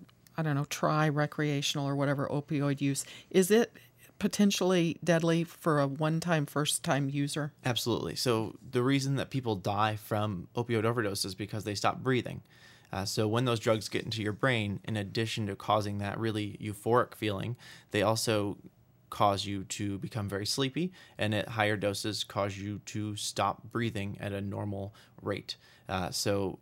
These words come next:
Speaker 2: even a single dose, if it's a little bit too high, uh, can stop your breathing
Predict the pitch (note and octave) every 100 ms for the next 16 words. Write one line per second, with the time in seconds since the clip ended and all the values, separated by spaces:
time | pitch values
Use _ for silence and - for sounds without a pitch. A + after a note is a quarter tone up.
0 | - - - C3 B2+ G#2+ - B2 B2 A2
1 | G2+ A2+ A#2+ A2 - - A2+ G2+ G2+ G#2
2 | G2 G#2+ G#2+ G#2 G2 - A#2+ G#2 A#2 G2+
3 | G2+ A2+ - _ G2 F#2+ - F#2+ - G2
4 | G2+ G#2 G#2 G#2 G#2 G2+ G2+